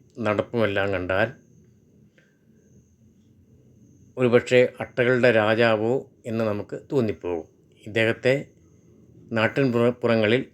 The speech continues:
അപൂർവമായേ കാണാറുള്ളൂ. രണ്ടാമത്തത് ഇതാ ഇദ്ദേഹമാണ്. ഇദ്ദേഹം എൻ്റെ കാലിൽ എവിടെ നിന്നോ കടിച്ചു, അല്പം ചോര കുടിച്ചു. കാലിൽ ഒരു ചെറിയ നനവ്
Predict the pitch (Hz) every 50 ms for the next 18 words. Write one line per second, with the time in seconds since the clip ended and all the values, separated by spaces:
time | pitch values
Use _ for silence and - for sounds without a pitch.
0 | _ _ - 110 110 107 123 127 127 127 123 110 107 104 104 104 113 127 120 -
1 | _ - - 123 110 104 98 95 87 80 78 80 - - _ _ _ _ _ _
2 | - 113 110 113 117 117 120 123 120 - 131 127 143 156 - - _ _ _ _
3 | - - 113 110 110 113 113 - - _ _ _ _ - 117 110 120 120 107 110
4 | 101 95 92 90 101 120 - _ _ _ _ _ - - _ _ _ _ - 123
5 | 117 131 131 135 143 127 - - 143 123 113 107 107 107 107 113 113 113 113 110
6 | 107 107 117 117 110 110 110 110 104 - 98 95 - - - 123 127 131 - _
7 | _ _ _ _ _ _ _ - 117 107 - 120 110 104 110 104 110 117 117 101
8 | 98 95 92 - - 120 135 - 185 - _ _ _ _ _ _ _ _ _ _
9 | _ _ _ _ _ _ _ _ _ _ _ _ _ _ _ _ _ _ _ _
10 | _ _ _ _ - - 113 113 123 131 127 123 117 123 117 - 123 117 117 120
11 | 120 117 113 110 110 117 120 123